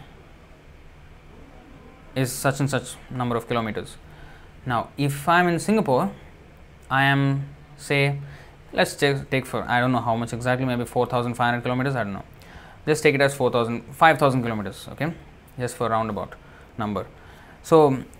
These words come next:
um, five thousand kilometers from Singapore to Delhi. Now, wherever I am in Singapore,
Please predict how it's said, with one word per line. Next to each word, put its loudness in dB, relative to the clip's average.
um, 0
five 4
thousand 2
kilometers -2
from -6
Singapore 0
to -2
Delhi. -2
Now, 2
wherever 6
I 4
am 2
in 0
Singapore, 0